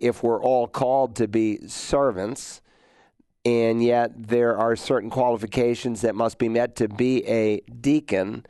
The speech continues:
then there's a distinction between the office and the role. So the word deacon just means a servant, and there's actually not a specific job description given for deacons in the New Testament. Uh, they are just servants,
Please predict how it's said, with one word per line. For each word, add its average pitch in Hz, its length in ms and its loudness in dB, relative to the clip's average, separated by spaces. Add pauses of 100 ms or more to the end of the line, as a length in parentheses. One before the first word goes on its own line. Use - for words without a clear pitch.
(480)
then 117 300 0
there's 117 280 0
a 110 80 2
distinction 113 960 -2
between 113 420 0
the 107 160 0
office 123 760 0 (160)
and 113 360 0
the 104 80 2
role. 110 500 0 (540)
So - 160 -2
the 127 100 2
word 151 260 2
deacon 139 380 0
just 123 220 -2
means 117 260 0
a 110 140 -2
servant, 139 520 0
and 127 120 0
there's 120 200 0
actually 143 440 0
not 120 420 0
a 135 100 0
specific 120 680 -2
job 117 380 0
description 113 640 -2
given 123 360 0
for 120 320 0
deacons 117 640 -2
in 113 160 -2
the 120 80 0
New 107 220 0
Testament. 127 720 -4 (880)
Uh, 101 140 -2
they 113 220 2
are 120 160 2
just 123 280 0
servants, 135 680 -2